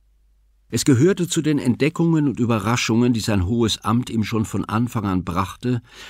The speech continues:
dass das Lehren ihm so viel Freude machte und so leicht gelang. Er hätte es nicht gedacht, denn bisher hatte er nach einer Lehrtätigkeit sich eigentlich nie gesehnt. Wohl hatte er, wie jeder aus der Elite, schon als älterer Student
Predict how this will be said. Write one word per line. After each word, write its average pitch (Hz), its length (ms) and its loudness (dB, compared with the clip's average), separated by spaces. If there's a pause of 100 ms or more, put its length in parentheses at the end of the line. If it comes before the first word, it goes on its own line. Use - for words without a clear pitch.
(140)
dass 113 140 -2
das 135 180 2
Lehren 156 420 2
ihm 131 180 4
so 123 200 2
viel 123 240 0
Freude 117 480 0
machte 92 500 0
und 98 120 0
so 113 200 0
leicht 104 480 -2
gelang. 80 520 -4 (840)
Er 139 100 2
hätte 123 240 2
es 143 140 0
nicht 131 260 0
gedacht, 139 540 -2 (400)
denn 127 180 6
bisher 131 540 2
hatte 120 160 -2
er 107 80 0
nach 107 160 0
einer 101 180 2
Lehrtätigkeit 110 880 0
sich - 240 -8
eigentlich 95 420 -2
nie 104 140 -2
gesehnt. 98 600 -2 (680)
Wohl 143 380 2
hatte 151 260 0
er, 104 380 2
wie 104 100 0
jeder 123 320 2
aus 104 240 0
der 87 100 0
Elite, 120 560 2
schon 151 280 0
als 139 160 0
älterer 127 440 0
Student 101 720 -2